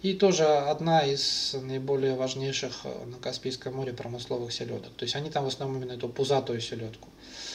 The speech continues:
Ну, каспийских пузанков много всяких. Северо-восточный, энзелийский, астробатский. То есть она там всякие подвиды по регионам имеет. Э, кеслеровские сельди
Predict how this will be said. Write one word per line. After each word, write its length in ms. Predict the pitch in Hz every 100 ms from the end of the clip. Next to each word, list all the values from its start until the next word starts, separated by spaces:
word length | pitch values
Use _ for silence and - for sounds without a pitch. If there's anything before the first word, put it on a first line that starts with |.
| - -
Ну, 120 | 233
каспийских 600 | 226 202 - 240 - 190
пузанков 560 | - 165 185 180 165 165
много 280 | 147 123 110
всяких. 380 | - 117 - - - - - - - - - -
Северо-восточный, 1300 | 170 156 147 135 135 - 226 233 - 196 190 160 143
энзелийский, 680 | 135 143 190 220 - - 151
астробатский. 760 | 143 - 131 156 185 - 151
То 120 | 139
есть 120 | 127
она 140 | 139 143
там 140 | 135
всякие 280 | 120 135 131
подвиды 540 | 131 131 143 156 143
по 220 | 135 - 135
регионам 540 | 131 131 123 113 110
имеет. 340 | 113 160 202 - - - - - - - - - - - - - - - - - - -
Э, 300 | 160 147 135
кеслеровские 1000 | 131 208 202 202 190 175 - 170 160 156
сельди 640 | 151 165 151 143 143 143